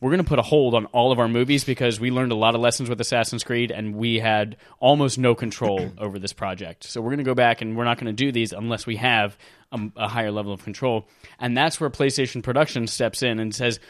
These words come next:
"We are producing these. We are developing these movies. Uh, we're not licensing them out to somebody else." So they are bringing in talent and making sure that they have control and they are making decisions over how these movies are run, which I think is gonna be a differentiator.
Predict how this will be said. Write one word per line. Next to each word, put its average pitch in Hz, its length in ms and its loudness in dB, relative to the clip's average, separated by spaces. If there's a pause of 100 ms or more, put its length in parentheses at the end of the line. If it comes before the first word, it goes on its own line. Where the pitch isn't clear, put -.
(220)
"We 160 380 2
are 135 140 4
producing 113 420 -4
these. 104 220 -6
We 131 320 -4
are 151 100 2
developing 117 440 -2
these 107 180 -6
movies. 98 500 -4 (440)
Uh, 107 400 0
we're 127 220 0
not 131 220 2
licensing 120 520 -2
them 110 120 -4
out 110 120 0
to 107 80 -12
somebody 107 420 -4
else." 101 300 -4
So - 160 -2
they 123 240 2
are 165 80 2
bringing 123 420 -4
in 120 160 -4
talent 104 480 -6
and 117 140 -4
making 120 240 -4
sure 113 180 -4
that 107 220 -6
they 131 160 4
have 120 120 -4
control 104 540 -4 (320)
and 110 220 -2
they 123 140 4
are 120 60 2
making 113 300 -2
decisions 98 480 -6
over 101 220 -6
how 98 160 -4
these 95 180 -8
movies 95 320 -10
are 101 80 -8
run, 95 340 -10 (360)
which 120 180 -4
I 135 40 -4
think 127 180 0
is 110 80 -4
gonna 117 160 -4
be 107 180 -2
a - 20 -2
differentiator. 98 760 -8